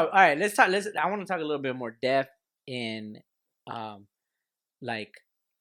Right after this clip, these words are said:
that, like, the scandals right now, right? It's kinda fucked up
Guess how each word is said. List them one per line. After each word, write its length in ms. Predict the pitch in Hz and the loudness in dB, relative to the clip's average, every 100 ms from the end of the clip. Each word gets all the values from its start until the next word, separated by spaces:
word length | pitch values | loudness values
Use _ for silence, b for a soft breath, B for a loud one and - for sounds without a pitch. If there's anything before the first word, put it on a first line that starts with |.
| 120 | 0
that, 280 | 139 120 - | 6 6 4
like, 140 | 127 123 | -8 -10
the 60 | |
scandals 560 | 117 - 143 135 117 107 | -8 2 4 4 -2 -6
right 120 | 107 | -8
now, 160 | 101 101 | -8 -10
right? 260 | 110 120 - _ _ | -12 -14 -18 _ _
It's 160 | - 160 | -10 -6
kinda 240 | 285 285 | -4 -4
fucked 420 | 202 - 233 220 220 | -4 -2 -2 0 2
up 300 | 226 208 | 2 0